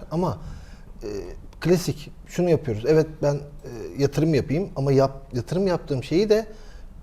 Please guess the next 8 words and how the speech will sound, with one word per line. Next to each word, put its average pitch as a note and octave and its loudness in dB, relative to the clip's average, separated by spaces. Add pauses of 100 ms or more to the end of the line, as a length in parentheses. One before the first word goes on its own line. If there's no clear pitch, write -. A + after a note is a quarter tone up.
kendi E3 6
bütçemi F#3+ 2
zorlamadan C#3+ 6
yatırım G#2 -4
yapayım F#2 -8 (140)
kafasında. E2+ -8 (320)
Çünkü D#3 4 (240)
şimdi A#2 -4